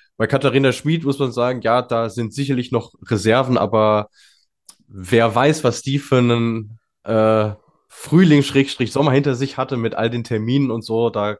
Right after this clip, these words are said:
kann man das auch auf jeden Fall aktuell noch verzeihen, dass sie da so einen kleinen Rückstand hat. Ähm, und Anna Rupprecht, klar hatte sie einen ordentlichen Rückstand gegenüber den, äh, beiden vor ihr,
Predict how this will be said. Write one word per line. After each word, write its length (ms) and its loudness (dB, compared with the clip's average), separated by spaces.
kann 140 -4
man 140 2
das 160 -2
auch 100 -4
auf 160 -4
jeden 140 -2
Fall 240 -2
aktuell 360 2
noch 140 0
verzeihen, 440 -2
dass 120 -2
sie 80 -4
da 120 -2
so 80 -6
einen 100 -4
kleinen 320 -2
Rückstand 440 -4
hat. 200 -4
Ähm, 320 2
und 400 -2
Anna 160 0
Rupprecht, 640 -2
klar 240 0
hatte 180 0
sie 160 -2
einen 260 0
ordentlichen 400 -2
Rückstand 400 -4
gegenüber 440 -4
den, 420 -2
äh, 140 -4
beiden 280 0
vor 220 -2
ihr, 300 -2